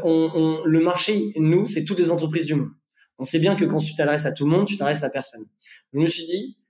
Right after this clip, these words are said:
On va commencer par une niche, euh, et on va prendre une stratégie. On va être la meilleure, on va être le leader de cette niche, qui va nous donner une légitimité d'être fort quelque part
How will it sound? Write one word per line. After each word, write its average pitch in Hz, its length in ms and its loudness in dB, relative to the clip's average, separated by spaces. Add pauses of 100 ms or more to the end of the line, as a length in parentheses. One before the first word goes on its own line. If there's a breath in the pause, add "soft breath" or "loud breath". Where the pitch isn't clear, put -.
(120)
On 131 80 -6
va 147 120 2
commencer 175 760 0 (200)
par 131 240 -4
une 214 160 4
niche, - 560 0 (240)
euh, 135 180 2 (100)
et 156 60 -2
on 147 60 2
va 147 120 2
prendre 165 240 0
une 202 120 2
stratégie. 160 640 0
On 135 40 -8
va 143 100 0
être 147 100 -2
la 147 100 2
meilleure, 208 680 2
on 139 60 -6
va 151 80 2
être 160 80 0
le 170 80 4
leader 180 400 4
de 139 80 -2
cette - 240 -8
niche, - 320 -8 (260)
qui 143 140 -2
va 160 80 6
nous 165 100 6
donner 180 220 6
une 175 80 4
légitimité 160 560 2
d'être 131 160 -2
fort - 260 0
quelque - 220 -6
part 160 400 -2